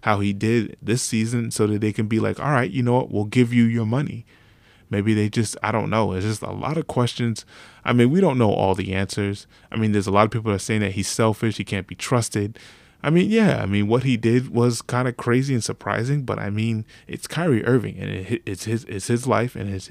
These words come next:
it's the way that he wants to do it. So that's what he wants to do. So we gotta sit up there and respect it.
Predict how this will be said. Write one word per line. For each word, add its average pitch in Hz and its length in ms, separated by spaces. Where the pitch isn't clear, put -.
it's - 340
the 98 80
way 104 180
that 120 120
he 117 120
wants 107 280
to 110 80
do 107 220
it. 131 100
So - 180
that's - 320
what 117 100
he 113 60
wants 110 200
to 110 60
do. 123 140
So 95 180
we 98 120
gotta 113 180
sit 110 200
up 101 100
there 101 180
and 95 80
respect - 460
it. 82 100